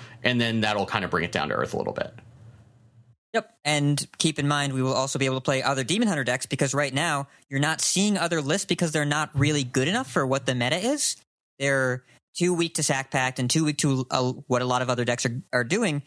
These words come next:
Speaker 2: The Highlander Demon Hunter lists are just not consistent enough. They try and go big. Going big gets you punished in this metagame. There is really only, outside of combo, really only the tempo aggro version is good enough right now. And when the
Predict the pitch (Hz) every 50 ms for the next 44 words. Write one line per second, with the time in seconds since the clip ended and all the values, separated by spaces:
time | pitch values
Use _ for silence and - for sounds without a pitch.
0 | - - - _ - 147 143 - 160 165 180 185 180 175 165 151 156 156 156 156
1 | 160 151 147 147 151 - 151 131 135 139 - 135 120 - 123 117 - 185 190 -
2 | 185 180 175 175 175 - - - - - - 131 - - 147 147 139 135 123 131
3 | 120 - - 180 180 175 160 143 143 135 131 127 117 135 139 131 - 127 - 104
4 | - - - 139 156 165 - 185 180 185 - 190 190 185 185 185 196 208 214 214
5 | - - - _ _ _ _ _ _ 147 151 170 170 170 170 170 165 160 156 -
6 | - _ - 143 143 135 143 135 131 139 156 160 180 180 185 185 180 - 151 156
7 | 156 156 156 156 151 - - - 170 - - 196 175 147 - - - 139 139 139
8 | 131 117 - - 131 - _ _ _ _ _ _ _ _ _ _ _ _ _ _
9 | - 135 131 156 170 180 180 185 165 160 160 143 135 127 - 165 151 147 - 147
10 | 135 127 127 127 123 131 131 117 127 127 131 131 135 139 127 120 117 117 - -
11 | 180 240 262 180 123 117 - - 117 113 107 113 107 107 113 131 - _ - _
12 | _ _ _ _ _ - 147 151 147 143 143 139 156 - - 147 135 139 143 151
13 | 165 170 165 165 156 156